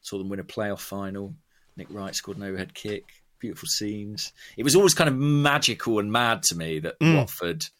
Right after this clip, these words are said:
Speaker 1: were in the Premier League. It sort of seemed
Speaker 2: <laughs>
Speaker 1: insane. Um, this is, you know, obviously pre Pozzo and, uh, all that. But, um, so they'd be up there. Boreham Wood,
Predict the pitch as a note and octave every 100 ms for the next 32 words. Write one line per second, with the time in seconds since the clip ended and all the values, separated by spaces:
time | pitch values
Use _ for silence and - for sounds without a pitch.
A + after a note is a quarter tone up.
0 | _ _ _ F#2+ F#2+ F2 - G2+ F#2+ D#2
1 | C#2+ D2 - - - E2 - - G2+ F2
2 | E2 D#2 - _ _ _ - G#2 - C#3
3 | - - - - F2+ - G#2 F2+ D2+ A#1+
4 | - - - - - D#2 E2+ E2 D#2+ D#2+
5 | D#2 A#2+ G2+ - - G#2+ F2 F2 - D#2
6 | - F2+ E2 D2+ - - - - D#2 D2+
7 | D#2 D2+ - - - - - - _ -
8 | D#2+ C#2 - E2 E2+ C#2 - _ - -
9 | - - _ _ G#2 F#2+ - G#2 G2+ G2
10 | G2+ G2 G2 G2 _ _ _ _ _ -
11 | - - C3 F3 D#3+ C#3+ D#3 D3+ - A#2+
12 | G#2+ G2+ G2 A2+